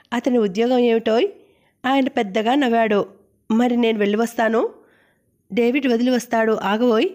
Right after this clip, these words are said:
"ఎందుకండి? ఐదు నిమిషాలు చాలు."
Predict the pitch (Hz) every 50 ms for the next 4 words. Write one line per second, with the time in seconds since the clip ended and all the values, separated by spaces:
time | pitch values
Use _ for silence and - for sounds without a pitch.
0 | - - _ _ _ _ _ _ _ _ - 202 214 220 269 - 294 254 247 220
1 | 240 320 370 - - - - 214 226 233 220 226 220 208 214 - - 247 254 247
2 | - 254 233 226 226 214 208 -